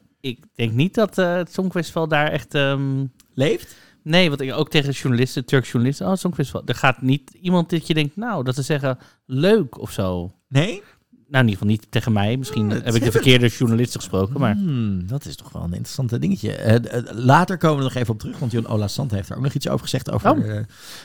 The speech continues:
Speaker 2: het afwezig zijn van Turkije op dit moment.
Speaker 1: Oké.
Speaker 2: Maar genoeg Songfestival nieuws te bespreken. Eh, we hebben genoeg, eh, te doen, maar het voelt een beetje als die stilte voor de storm.
Speaker 1: Nou ja, dat, ja, want er,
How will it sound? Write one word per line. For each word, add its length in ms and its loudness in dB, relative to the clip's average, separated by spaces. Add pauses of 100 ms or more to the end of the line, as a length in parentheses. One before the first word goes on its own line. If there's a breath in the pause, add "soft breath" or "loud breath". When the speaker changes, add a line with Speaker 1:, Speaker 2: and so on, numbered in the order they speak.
(100)
Speaker 2:
het 300 4 (280)
afwezig 540 2
zijn 220 -2
van 120 -6
Turkije 320 -2
op 60 2
dit 120 -4
moment. 280 0 (100)
Speaker 1:
Oké. 340 -4
Speaker 2:
Maar 240 -4
genoeg 380 4
Songfestival 440 0
nieuws 180 2
te 60 -8
bespreken. 600 0
Eh, 300 2 (360)
we 160 -16
hebben 260 -4
genoeg, 360 2
eh, 80 -8
te 180 -8
doen, 140 -2
maar 100 -8
het 140 -10
voelt 220 -2
een 140 0
beetje 380 2
als 220 -4
die 120 -8
stilte 320 -4
voor 140 -4
de 60 -4
storm. 260 -12 (800 loud breath)
Speaker 1:
Nou 160 10
ja, 140 12
dat, 240 4
ja, 520 6
want 220 4
er, 120 -2